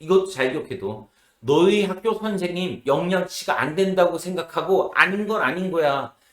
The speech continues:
네 노력에서 가는 건 아니니까 버리-, 버-, 버릴 거 버려버리라는 얘기를 하고 싶은 거지. 자, 말이 좀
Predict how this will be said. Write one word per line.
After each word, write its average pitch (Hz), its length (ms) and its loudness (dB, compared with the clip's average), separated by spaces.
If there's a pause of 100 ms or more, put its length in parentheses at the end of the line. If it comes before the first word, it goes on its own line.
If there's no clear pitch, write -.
(120)
네 226 280 2
노력에서 196 520 6
가는 151 260 0
건 190 120 4
아니니까 180 400 0
버리-, 175 380 2
버-, 139 240 -2
버릴 185 220 4
거 - 200 -2
버려버리라는 147 680 2
얘기를 107 160 -2
하고 101 80 -4
싶은 101 200 -16
거지. 85 480 -10 (680)
자, 107 220 0
말이 135 260 2
좀 190 240 0